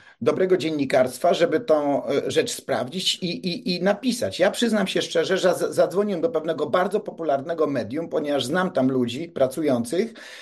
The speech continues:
i, e, i napisałem im, mm, no przynajmniej, żeby do tej informacji, to było drugiego czerwca, jesteśmy już po, e, wyborze, w tym takim zgiełku bitewnym,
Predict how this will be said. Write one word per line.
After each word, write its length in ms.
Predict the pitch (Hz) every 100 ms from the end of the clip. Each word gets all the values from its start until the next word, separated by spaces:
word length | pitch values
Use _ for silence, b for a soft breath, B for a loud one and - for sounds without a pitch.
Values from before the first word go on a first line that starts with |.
| B B -
i, 440 | 185 190 196 -
e, 600 | 156 156 156 156 151 143 127 -
i 520 | 175 175 175 160 170
napisałem 680 | 160 165 - 233 247 208 131
im, 320 | 160 190 226 B B B _ -
mm, 300 | 156 160 170
no 100 | 170
przynajmniej, 520 | - 208 147 156 185
żeby 240 | 185 185
do 260 | 180 139 233
tej 460 | 226 170 143 -
informacji, 680 | 160 143 165 151 202 208 143
to 120 | 139
było 520 | 131 143 139 135 131 _
drugiego 580 | - 127 139 135 190 156
czerwca, 560 | - 147 127 - - -
jesteśmy 600 | 160 139 165 - 151 135 B B
już 340 | 127 214 247 -
po, 540 | - 156 156 147 -
e, 220 | 143 131 127
wyborze, 720 | 139 131 165 190 147 143 127
w 100 | -
tym 320 | 143 131 131
takim 320 | 135 - 139
zgiełku 480 | 120 165 196 196 147
bitewnym, 720 | 135 - 180 175 165 147 135